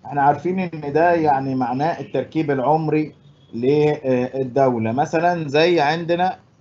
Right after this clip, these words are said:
آه، آه، نسبة الأطفال والشيوخ لو زادت هيبقى يرتفع معدل الإعالة، لو زادت نسبة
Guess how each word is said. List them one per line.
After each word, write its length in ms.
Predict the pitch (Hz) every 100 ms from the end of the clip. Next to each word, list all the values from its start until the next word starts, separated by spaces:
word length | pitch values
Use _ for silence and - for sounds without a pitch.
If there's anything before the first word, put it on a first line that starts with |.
| _ _ _ _ _ -
آه، 320 | 139 139 135
آه، 560 | 135 143 135 131 131 131
نسبة 340 | 143 175 160 156
الأطفال 520 | 147 135 143 156 170
والشيوخ 840 | 165 160 165 147 147 143 143 120 113
لو 200 | 113 120
زادت 520 | 127 160 175 180 156
هيبقى 340 | 120 120 123
يرتفع 420 | 120 120 156 151 135
معدل 480 | 131 143 143 135
الإعالة، 560 | 123 110 107 95 87 78 -
لو 200 | 113 120
زادت 340 | 151 165 151
نسبة 280 | 170 143